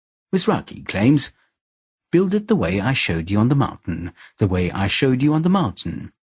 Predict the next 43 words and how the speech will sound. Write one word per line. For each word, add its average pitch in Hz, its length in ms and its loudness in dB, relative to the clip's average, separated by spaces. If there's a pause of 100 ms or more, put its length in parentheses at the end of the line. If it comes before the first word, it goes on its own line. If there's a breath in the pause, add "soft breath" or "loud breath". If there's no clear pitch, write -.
(140)
In 208 160 2
general, 95 480 0
I 87 100 -6
showed 113 320 4
you 143 120 4
how 135 240 0
to - 140 -4
build 110 280 0
the 139 80 -10
tabernacle." 85 760 -8 (420)
God - 240 -4
showed 98 300 0
things 120 240 2
to 139 80 0
Moses 117 440 2
that 156 160 0
were 214 80 2
not 202 260 0
written 110 300 0
in 87 100 -2
the 87 80 -8
Torah. - 540 -4 (320 soft breath)
This 190 180 0
is 226 140 -4
evidence 92 500 -2
of 110 140 -2
the 143 80 0
oral 90 300 -4
law. 85 380 -6 (280)
It's - 220 -6
written 107 300 2
in 175 160 4
past - 500 -4
tense, - 420 -4 (180)
"when 202 140 0
I 220 100 -2
showed 110 360 -2
you, 80 300 -8 (120)
when 147 160 2
I 180 80 0
showed 82 300 -2
you 107 100 0
then." - 420 -6